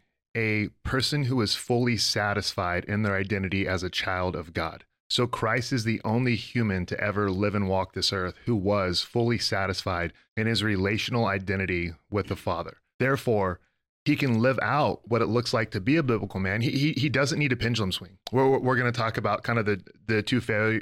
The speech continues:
failures that we see in being overly domineering or being overly apathetic or passive.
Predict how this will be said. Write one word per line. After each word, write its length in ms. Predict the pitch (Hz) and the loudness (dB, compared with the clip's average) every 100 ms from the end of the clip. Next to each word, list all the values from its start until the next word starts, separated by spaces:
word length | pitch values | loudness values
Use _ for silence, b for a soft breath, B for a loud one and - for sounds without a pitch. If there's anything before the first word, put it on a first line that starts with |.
| - | -4
failures 400 | - 113 120 107 98 | -2 2 2 2 0
that 120 | 104 | 0
we 100 | 101 | 0
see 400 | - 120 107 107 | 0 0 0 0
in 220 | 104 98 | 0 0
being 240 | 110 107 - | 0 0 0
overly 380 | 113 117 113 | 0 2 0
domineering 640 | 107 104 110 98 101 123 143 | 0 0 0 0 0 0 0
or 220 | 117 110 | 0 0
being 360 | 101 104 101 95 b b b | 0 0 0 -4 b b b
overly 440 | 120 113 107 107 107 | 0 2 0 0 0
apathetic 560 | 110 104 - 107 104 | -2 -2 0 0 0
or 60 | 101 | -4
passive. 480 | - 104 101 - | -2 0 0 -4